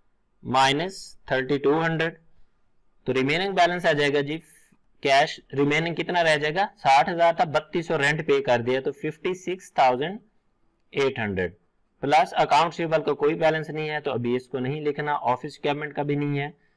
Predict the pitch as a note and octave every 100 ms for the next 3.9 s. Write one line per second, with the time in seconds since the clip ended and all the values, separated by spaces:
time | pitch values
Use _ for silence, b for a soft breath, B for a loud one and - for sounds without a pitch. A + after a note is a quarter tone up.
0 | _ _ _ C3+ - D#3+ - F#3+ F#3+ E3
1 | D#3+ D3 D3 D#3 D#3 D#3 D#3+ D#3 D#3 D#3
2 | D#3 D3+ D3 E3+ - - F#3 E3 C3+ C#3+
3 | C#3+ B2 A#2 C#3+ D3+ D3+ D3 D3+